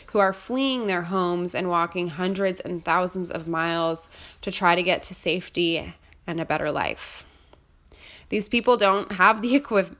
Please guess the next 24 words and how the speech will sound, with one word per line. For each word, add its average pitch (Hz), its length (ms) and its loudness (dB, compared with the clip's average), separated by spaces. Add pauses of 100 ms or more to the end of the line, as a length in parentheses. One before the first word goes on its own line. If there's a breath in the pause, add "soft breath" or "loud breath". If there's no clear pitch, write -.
(120)
equipment 202 540 2
that 170 100 2
I 160 100 2
have, 160 420 2 (320 loud breath)
and 190 180 2
they 185 120 2
sure 247 240 2
as 330 180 0
hell 311 220 2
don't 240 200 0
have 220 180 -2
someone 208 320 -2
to - 120 -8
call 196 420 4
when 185 100 -2
they're 175 140 2
on 170 140 2
their 170 140 -2
period 220 420 0
and 180 100 -2
the 175 40 -2
mosquitoes 170 500 -2
get - 180 -6
bad. 101 380 -4